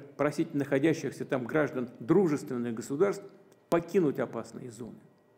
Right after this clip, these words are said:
Будем делать это по гуманитарным соображениям.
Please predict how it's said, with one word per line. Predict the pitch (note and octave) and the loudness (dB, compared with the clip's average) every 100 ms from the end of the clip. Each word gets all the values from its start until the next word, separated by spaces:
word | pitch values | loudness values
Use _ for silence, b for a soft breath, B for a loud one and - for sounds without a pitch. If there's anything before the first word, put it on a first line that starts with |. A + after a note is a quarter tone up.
| _ _ _ _ _ | _ _ _ _ _
Будем | D#3+ E3+ D#3+ | 2 4 6
делать | E3+ E3 E3 | 6 6 4
это | D#3 D#3 - - - | 2 0 0 -10 -4
по | D#3 D#3 | 0 2
гуманитарным | - D#3+ E3+ E3 G3 C3+ A2 | 4 4 4 4 2 2 -4
соображениям. | G#2 A2 - A#2 - - - | -8 -10 -10 -14 -16 -20 -20